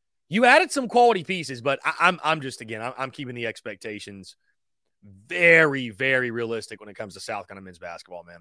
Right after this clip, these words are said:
I, I'm just very realistic. I, I don't even think we have an official schedule yet, do we?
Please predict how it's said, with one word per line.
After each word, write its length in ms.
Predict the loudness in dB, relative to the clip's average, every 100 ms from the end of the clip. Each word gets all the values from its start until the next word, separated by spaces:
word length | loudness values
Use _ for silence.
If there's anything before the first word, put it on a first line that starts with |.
| _
I, 160 | -10 -8 -10
I'm 140 | -14
just 240 | -16 -16 -18 _ _ _ _ _ _ _ _ _ _ _ _ _ _ 0
very 340 | 6 6 6
realistic. 420 | 0 -4 -8 -4 4
I, 200 | 6 6
I 20 |
don't 100 | 6
even 100 | 4
think 140 | 0
we 100 | 2
have 140 | 4 4
an 60 |
official 340 | 2 0 0 -4
schedule 600 | -8 -2 2 2 0 -8
yet, 200 | -8 -10
do 120 | -8 -8
we? 160 | -10